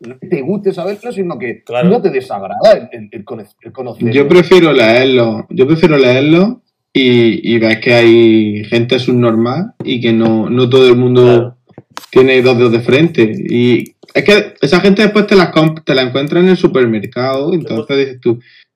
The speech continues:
Speaker 3: "¿Esta gente existía?". Pues sí, sí existe, hay mucha gente que dices tú, "Eres, eres un normal".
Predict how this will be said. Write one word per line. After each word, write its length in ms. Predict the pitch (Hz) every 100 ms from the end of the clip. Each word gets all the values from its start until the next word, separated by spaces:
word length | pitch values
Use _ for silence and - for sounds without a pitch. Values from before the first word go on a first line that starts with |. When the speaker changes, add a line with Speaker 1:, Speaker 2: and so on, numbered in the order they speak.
| _ - -
Speaker 3:
"¿Esta 180 | - 123
gente 240 | 113 139 196
existía?". 560 | 180 180 - 233 160
Pues 140 | 113 113
sí, 200 | 127 151
sí 140 | 165
existe, 360 | 160 131 175 185
hay 60 |
mucha 260 | 160 151 139
gente 280 | 147 143 170
que 80 | 165
dices 220 | 127 120
tú, 260 | 117 107 - _ _ _
"Eres, 300 | - 113 -
eres 340 | - 113 117
un 80 | 147
normal". 460 | 127 98 104 113